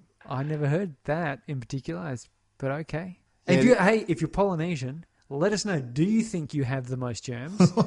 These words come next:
Speaker 2: <laughs>
Speaker 1: Or do you just have better ones?
Speaker 2: Yeah.
Speaker 1: I don't
Speaker 2: Better
Speaker 1: know.
Speaker 2: than, better than everyone.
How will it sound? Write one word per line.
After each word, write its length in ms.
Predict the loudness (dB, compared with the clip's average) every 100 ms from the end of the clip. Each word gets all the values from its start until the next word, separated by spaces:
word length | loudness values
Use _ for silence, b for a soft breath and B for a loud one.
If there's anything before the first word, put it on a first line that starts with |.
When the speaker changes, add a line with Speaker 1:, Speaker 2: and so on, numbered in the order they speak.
| -2
Speaker 2:
<laughs> 260 | -10 -6 2
Speaker 1:
Or 140 | 4
do 80 | 4
you 40 |
just 160 | 2 2
have 220 | 0 2
better 220 | 2 2
ones? 480 | 0 -4 -10 -14 -14 _ _ _ _ -10
Speaker 2:
Yeah. 160 | -8 -8 _ _ -2
Speaker 1:
I 80 |
don't 100 | 2
Speaker 2:
Better 80 | 2
Speaker 1:
know. 60 | 0
Speaker 2:
than, 100 | -2 -4
better 180 | -2 0
than 100 | -2
everyone. 340 | -4 -6 -8